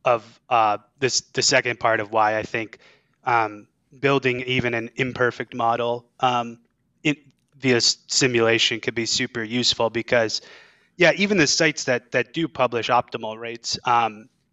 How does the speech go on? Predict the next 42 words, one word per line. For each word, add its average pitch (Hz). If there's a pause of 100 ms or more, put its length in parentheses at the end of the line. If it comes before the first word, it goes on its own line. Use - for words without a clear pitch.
(400)
they 160
don't 202
really 143
mean 139
anything 123
or 123
mean 131
as 131
much 127
unless 127
you 127
know 123
how 123
those, 117
those 120
correlate. 117 (160)
Um, 120
the 131
M 143
M 131
A 127
example 120
is, 120 (380)
is 135
exactly 123
right. 120
So 135
if, 127
if 151
you 156
had, 143 (340)
even 185
if 151
you 139
had, 127
you 123
know, 117
down 127
from 110
God, 117
the, 117 (180)
the 120